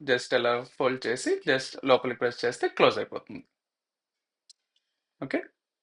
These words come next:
So, the, uh, సెవెన్ పీలో one more feature ఏంటంటే, అడిషనల్ ఫీచర్. So, ఇన్‌బిల్ట్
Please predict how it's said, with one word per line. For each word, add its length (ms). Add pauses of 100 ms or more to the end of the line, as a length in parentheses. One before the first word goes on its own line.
(640)
So, 120 (480)
the, 220
uh, 240
సెవెన్ 340
పీలో 320 (300)
one 200
more 160
feature 360
ఏంటంటే, 360
అడిషనల్ 400
ఫీచర్. 440 (520)
So, 100 (180)
ఇన్‌బిల్ట్ 580